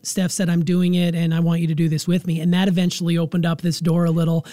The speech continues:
and then it opened up a little more. And before you know it, we were coaching with you, sitting in a room in California, having these great experiences, and it really catapulted us to the next level. But it's,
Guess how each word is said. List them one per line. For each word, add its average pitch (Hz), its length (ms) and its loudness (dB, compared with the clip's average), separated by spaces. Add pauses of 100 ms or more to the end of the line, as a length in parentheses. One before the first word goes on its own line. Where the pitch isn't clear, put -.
(160)
and 190 160 4
then 180 220 2
it 175 120 0
opened 175 280 0
up 175 120 -2
a 180 40 0
little 175 180 2
more. 185 200 2
And 175 60 2
before 175 260 -2
you 175 80 0
know 196 180 2
it, 180 60 -2
we 175 80 -2
were 170 140 -2
coaching 185 360 -2
with 170 140 -2
you, 185 280 2 (180)
sitting 196 300 0
in 185 60 2
a 180 60 0
room 185 300 2
in 180 240 2
California, 180 720 0
having 180 260 2
these 180 160 2
great 185 240 0
experiences, 185 640 -2 (220)
and 220 120 2
it 196 60 0
really 214 320 2
catapulted 185 580 -2
us 170 140 -2
to - 100 -8
the 170 80 0
next 160 220 -2
level. 208 260 2 (280)
But 226 120 2
it's, - 300 -2